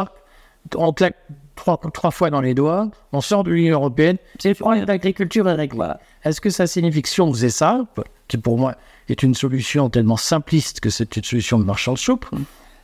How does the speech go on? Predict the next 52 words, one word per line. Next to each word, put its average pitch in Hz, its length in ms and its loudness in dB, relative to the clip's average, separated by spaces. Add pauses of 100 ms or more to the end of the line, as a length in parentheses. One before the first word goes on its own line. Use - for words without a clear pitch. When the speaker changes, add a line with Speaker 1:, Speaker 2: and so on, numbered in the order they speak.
Speaker 1:
est-ce 139 220 0
que 143 120 2
si - 220 0
on 220 80 4
fait 185 160 0
ça 151 240 0
comme 127 220 -2
ça 123 120 0
du 110 120 0
jour 110 100 2
au 110 40 2
lendemain, 139 380 2
les 123 220 2
prix 175 380 0
de 135 100 2
la 117 140 0
nourriture 113 580 0 (340)
augmentent 160 540 0
dans 135 120 0
les 135 100 0
magasins ? 123 420 0 (400)
Speaker 2:
Alors 87 220 -2 (100)
aujourd'hui, 147 680 2
on 107 120 0
peut 120 160 2
pas 143 200 0
passer, - 340 -2
on 113 100 4
a 120 100 2
créé 156 280 2
un 143 80 4
système 123 460 0
pendant 95 280 2
soixante-dix 117 800 2
ans 175 260 0
et 120 100 0
si - 220 -2
on 147 140 4
veut 117 180 2
essayer 113 300 2
d'en 107 140 4
sortir 104 540 0 (160)
en 104 180 4
un 107 200 2
an, 180 360 0
c'est 107 180 -2
sûr - 460 -4
que - 60 -12
ça 117 120 2
va 107 120 2
pas 107 160 0
fonctionner. 98 600 0